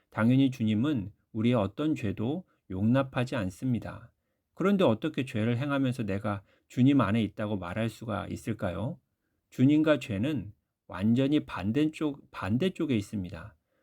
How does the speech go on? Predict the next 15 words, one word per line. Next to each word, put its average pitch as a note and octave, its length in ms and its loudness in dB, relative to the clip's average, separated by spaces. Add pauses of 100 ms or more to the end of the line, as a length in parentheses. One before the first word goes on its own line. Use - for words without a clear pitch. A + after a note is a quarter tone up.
(140)
주님이 D#3+ 480 2
오른쪽이라면 C#3 1000 2
죄는 C3 440 -2 (320)
왼쪽 A2+ 420 0
같은 C3+ 340 -4
것입니다. G#2 640 -4 (540)
우리는 G#3+ 340 4
오른쪽과 E3 520 0
왼쪽 A#2 380 -2
길을 A#2+ 360 -4 (260)
동시에 C3 440 0
갈 A2+ 160 0
수 A2+ 160 -8
없습니다. G2 640 -6
그러니까 B2 720 -2